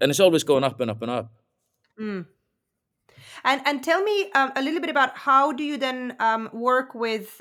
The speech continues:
Speaker 2: um, with, with pairings for, for, for drinks? 'Cause we've also seen a very big,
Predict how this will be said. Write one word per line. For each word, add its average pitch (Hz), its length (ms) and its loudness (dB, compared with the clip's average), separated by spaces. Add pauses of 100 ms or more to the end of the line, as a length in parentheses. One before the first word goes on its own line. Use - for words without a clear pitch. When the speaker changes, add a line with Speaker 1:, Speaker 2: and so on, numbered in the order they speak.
Speaker 2:
um, 202 540 0
with, 208 440 -6
with 220 200 -6
pairings 269 480 0
for, 214 180 -4
for, 214 260 -6
for 226 140 -6
drinks? 220 460 -2
'Cause 208 180 -6
we've 240 240 -4
also 262 260 -4
seen 247 200 -6
a 220 80 -4
very 233 300 -2
big, 202 380 -4